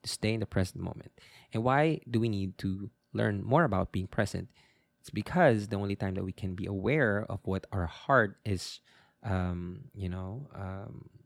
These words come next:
struggling with, the only time that we can do that is if we become present with our bodies and we, we become one, one with it.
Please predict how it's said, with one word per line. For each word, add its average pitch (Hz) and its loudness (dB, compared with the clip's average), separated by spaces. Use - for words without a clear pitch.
struggling 113 2
with, 90 0
the 110 0
only 139 2
time 135 0
that 123 2
we 113 2
can 107 -2
do 151 2
that 101 0
is 101 -4
if 104 0
we 101 -4
become 151 -2
present 101 -2
with 95 0
our 92 0
bodies 85 -6
and 110 0
we, 101 4
we 101 -2
become 98 0
one, 98 0
one 110 2
with 87 -2
it. - -12